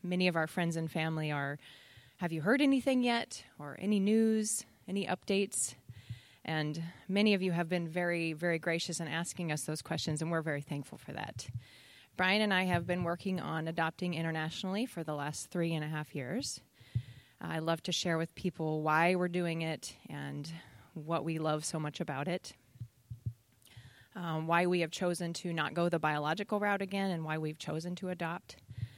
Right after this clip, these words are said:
Um, I'm excited for that day when we have a picture finally and we get to say, "Yes, here, Doctor Tate, and here, all my friends and family, this is, this is why, and this is why we're doing this."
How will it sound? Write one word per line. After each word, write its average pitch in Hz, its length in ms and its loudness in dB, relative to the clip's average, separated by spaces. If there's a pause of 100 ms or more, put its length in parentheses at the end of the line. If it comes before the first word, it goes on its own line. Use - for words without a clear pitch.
(640)
Um, 165 200 0
I'm 160 160 0
excited 170 440 2
for 175 140 -2
that 160 180 2
day 170 200 2
when 160 200 0
we 156 80 -2
have 160 240 -2
a 156 60 -2
picture - 360 -4
finally 147 400 -4
and 156 80 -4
we 165 80 -2
get 165 160 -6
to 156 260 -4 (200)
say, 160 220 -4
"Yes, 156 600 -2 (140)
here, 196 160 0
Doctor 170 280 0
Tate, 160 280 -2
and 156 100 -6
here, 170 180 0
all 156 160 2
my 185 140 4
friends 190 320 0
and 180 140 2
family, 165 380 4
this 156 220 0
is, 156 420 -4 (100)
this 180 180 -6
is 156 140 -10
why, 147 300 0
and 147 120 -2
this 156 160 -4
is 143 240 -8 (100)
why 151 180 -4
we're 143 120 -6
doing 139 300 -6
this." - 320 -10